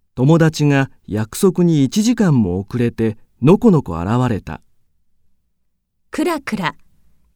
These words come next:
Speaker 2: クラクラと。
Speaker 1: 急に立ち上がったら、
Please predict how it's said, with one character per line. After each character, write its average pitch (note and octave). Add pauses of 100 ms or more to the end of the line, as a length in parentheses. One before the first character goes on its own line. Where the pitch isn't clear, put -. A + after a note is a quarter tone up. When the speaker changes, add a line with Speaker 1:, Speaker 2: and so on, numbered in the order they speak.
(160)
Speaker 2:
ク C#4+
ラ E4+
ク -
ラ G#3
と。 - (1600)
Speaker 1:
急 F#3
に A3+
立 F3+
ち D#3+
上 D3+
が D3
っ C#3
た B2+
ら、 E2